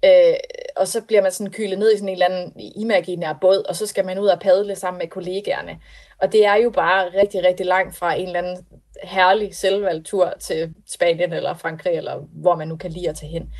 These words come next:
Så den der rejse, den er bare så irriterende, fordi det er egentlig bare sådan noget, man siger, og det er meget, meget sjældent,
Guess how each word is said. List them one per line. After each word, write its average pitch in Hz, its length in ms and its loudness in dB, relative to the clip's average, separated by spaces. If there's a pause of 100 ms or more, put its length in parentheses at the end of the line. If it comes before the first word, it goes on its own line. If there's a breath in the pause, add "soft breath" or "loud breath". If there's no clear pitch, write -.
(340 loud breath)
Så - 120 -2
den 233 200 4
der 196 180 -2
rejse, 214 320 0
den 190 160 0
er 185 100 -8
bare 190 160 -8
så 226 120 -8
irriterende, 190 540 -2
fordi 175 360 -14 (520 soft breath)
det 214 120 6
er 208 40 4 (100)
egentlig 208 260 -2
bare 185 180 2
sådan 214 140 -8
noget, 196 180 2
man 170 180 -6
siger, 202 420 -2 (100)
og 185 140 0
det 190 80 2
er 185 40 2
meget, 180 200 -2
meget 175 140 -4
sjældent, 226 480 0